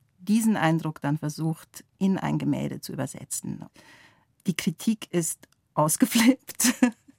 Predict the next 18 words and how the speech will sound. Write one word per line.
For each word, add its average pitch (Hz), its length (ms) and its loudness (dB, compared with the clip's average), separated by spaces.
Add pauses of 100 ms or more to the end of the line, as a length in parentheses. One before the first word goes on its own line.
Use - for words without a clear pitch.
<laughs> - 520 -2
Die 240 120 4
haben 202 360 4
nicht 214 280 0
verstanden, 190 600 2
was 165 160 0
dieses 170 320 -4
Bild, 202 380 0
das - 260 -6 (100)
fast - 640 -2
nur 208 320 2
aus 165 360 -2 (420)
Hell 220 320 2
und 190 260 2
Dunkel, 208 500 0
aus 170 280 -2
Wirbeln, 185 720 0
aus - 260 -2